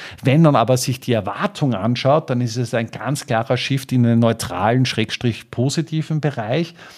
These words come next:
Das heißt, auf das nächste Jahr gesehen gehen nur mehr vierzehn Komma sechs Prozent der Befragten aus, dass sich die wirtschaftliche Situation im Euroraum verschlechtert.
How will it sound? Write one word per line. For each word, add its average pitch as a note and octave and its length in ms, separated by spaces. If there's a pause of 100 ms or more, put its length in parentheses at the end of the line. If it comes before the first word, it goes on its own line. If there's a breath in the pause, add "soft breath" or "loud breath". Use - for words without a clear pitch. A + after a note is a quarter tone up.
(280 loud breath)
Das B2 180
heißt, C3 420
auf - 200
das - 220
nächste A#2 460
Jahr A#2 320
gesehen B2+ 600 (280 loud breath)
gehen A2+ 240
nur A#2+ 120
mehr A#2+ 120
vierzehn C3 480
Komma A2+ 360
sechs - 420
Prozent A#2 480
der A#2 80
Befragten - 640
aus, G2+ 300
dass - 240
sich A2 240
die A2+ 280 (260 loud breath)
wirtschaftliche A#2+ 680
Situation G#2+ 640
im G#2+ 180
Euroraum G2 640
verschlechtert. G2+ 840